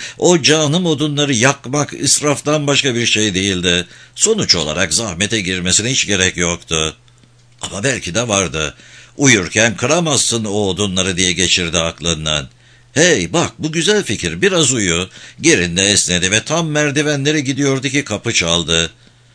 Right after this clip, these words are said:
"Hiç işim bitmiyor." diye söylendi. Hala esneyerek kapıya gitti ve açtı. "Tanrı'ya emanet olun." dedi bir adam yüzünde gülümsemeyle. "Jaspar evde mi?"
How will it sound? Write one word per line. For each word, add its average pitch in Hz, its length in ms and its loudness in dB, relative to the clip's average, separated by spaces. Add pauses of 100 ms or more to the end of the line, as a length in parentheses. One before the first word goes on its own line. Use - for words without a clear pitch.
(680)
"Hiç 90 140 2
işim 98 380 2
bitmiyor." 98 520 0
diye 95 220 2
söylendi. 90 560 2
Hala 135 460 0
esneyerek 131 480 0
kapıya 123 360 -4
gitti 113 340 -4
ve 95 100 0
açtı. 80 600 -2 (760)
"Tanrı'ya 139 560 2
emanet 87 520 0
olun." 82 360 -6
dedi 80 500 -2
bir 95 120 -2
adam 82 380 -4
yüzünde 90 440 -2
gülümsemeyle. 82 800 -2
"Jaspar 156 500 0
evde 135 440 2
mi?" 90 260 0